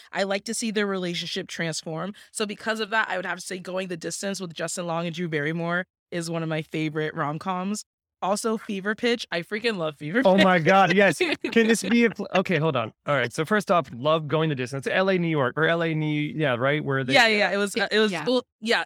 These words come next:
Speaker 1: L A, New York, and San Francisco,
Speaker 3: Mm-hmm.
Speaker 1: San Francisco, New York, and then they moved to L A.
Speaker 2: And it's great because they started dating, I believe, on that film, where, um, I believe that's when they started to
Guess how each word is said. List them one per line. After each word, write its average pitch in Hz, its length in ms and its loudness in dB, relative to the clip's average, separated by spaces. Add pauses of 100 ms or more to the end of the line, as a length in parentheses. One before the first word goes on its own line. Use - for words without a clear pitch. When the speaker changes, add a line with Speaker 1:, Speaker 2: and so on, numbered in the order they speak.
Speaker 1:
L 220 120 4
A, 226 60 4
New 220 100 0
York, 214 120 0
and 196 180 -6
San 196 200 -2
Francisco, 151 720 -6
Speaker 3:
Mm-hmm. 175 200 -10
Speaker 1:
San 220 180 2
Francisco, 175 360 -4
New 160 120 -6
York, 156 320 -2
and 170 120 -2
then 147 280 0 (260)
they 156 60 -10
moved 156 160 -4
to 170 80 -4
L 139 120 -8
A. - 160 -16 (120)
Speaker 2:
And 185 120 4
it's 196 140 2
great 214 240 2
because 202 320 -2
they 180 100 0
started 175 440 -2
dating, 220 320 2
I 139 60 2
believe, 113 280 -2
on 127 160 2
that 123 160 0
film, 262 280 -2 (240)
where, 127 920 2
um, 123 400 0
I 123 140 -4 (120)
believe 156 180 -2
that's 165 160 0
when 139 80 -2
they 127 80 -2
started 123 280 -2
to 113 120 -6